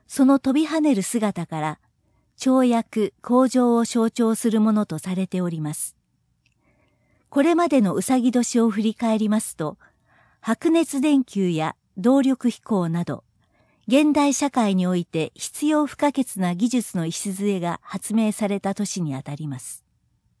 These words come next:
今年は、空飛ぶ車の国内初の有人での実証飛行が予定されるなど、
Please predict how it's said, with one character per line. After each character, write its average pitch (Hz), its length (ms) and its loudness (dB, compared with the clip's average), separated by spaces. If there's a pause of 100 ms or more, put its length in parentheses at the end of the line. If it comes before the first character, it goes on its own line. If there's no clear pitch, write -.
(880)
今 233 160 2
年 247 300 2
は、 220 200 2 (540)
空 320 240 2
飛 185 200 -2
ぶ 156 140 -2
車 220 460 2
の 196 300 0
国 285 300 0
内 220 200 4
初 185 280 -6
の 185 120 2
有 214 240 2
人 240 280 2
で 233 120 0
の 165 220 -2
実 - 300 -6
証 269 180 2
飛 - 160 -4
行 202 220 0
が 160 100 -2
予 170 160 -4
定 214 220 0
さ 202 180 -4
れ 196 100 -2
る 190 140 -4
な 185 140 -2
ど、 - 180 -10